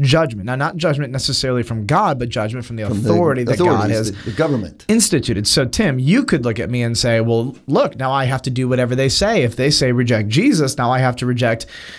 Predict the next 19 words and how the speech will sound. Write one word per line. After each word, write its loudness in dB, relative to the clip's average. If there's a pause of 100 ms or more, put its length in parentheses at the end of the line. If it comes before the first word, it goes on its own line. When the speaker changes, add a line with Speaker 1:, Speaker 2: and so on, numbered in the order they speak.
(140)
Speaker 1:
Jesus." 2
And 0
it's 0
like, 0
okay, -2 (120)
let's -4
think -8
a -2
little 0
bit 0
more 2
Speaker 2:
Mm-hmm. 2
Speaker 1:
critically 4
about 0
this, -2
but -2
we'll 2
keep 0
reading. 0